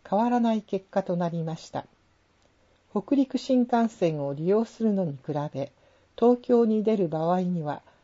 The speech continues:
やはり上越新幹線が早くて安いようです。表があります。区間、東京までの料金、大人自由席特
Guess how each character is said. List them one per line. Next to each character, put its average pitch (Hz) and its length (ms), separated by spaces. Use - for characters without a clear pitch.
や 175 80
は 240 200
り 170 200
上 220 280
越 254 240
新 233 240
幹 220 320
線 139 320
が 127 180
早 233 260
く - 160
て - 320
安 143 320
い 190 160
よ 131 160
う 127 40
で 139 120
す。 - 240
表 226 240
が 202 80
あ 190 60
り 180 120
ま 170 180
す。 - 220
区 208 80
間、 208 400
東 254 240
京 254 220
ま 233 140
で 185 100
の 139 160
料 170 220
金、 127 300
大 175 80
人 247 160
自 208 180
由 240 160
席 175 380
特 165 180